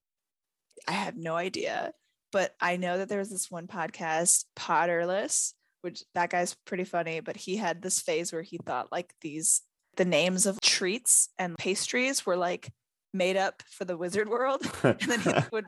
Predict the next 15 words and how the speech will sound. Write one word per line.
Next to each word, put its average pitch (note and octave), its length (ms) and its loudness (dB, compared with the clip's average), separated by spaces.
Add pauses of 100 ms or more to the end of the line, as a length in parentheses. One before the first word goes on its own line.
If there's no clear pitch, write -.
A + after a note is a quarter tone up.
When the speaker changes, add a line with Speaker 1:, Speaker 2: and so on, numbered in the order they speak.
Speaker 1:
interview G#3+ 460 -2
British G3 400 -6
people F#3+ 280 -6
and A3 100 -2
they G3+ 80 -2
were F#3+ 140 -4
like, F3+ 180 -4 (220)
"Nope, C4 240 2
those A3+ 160 2
are A#3+ 80 0
just, A3+ 200 -2
like, G#3+ 140 -2
things B3 400 -2
we A#3 100 -8
eat." F#3+ 380 -2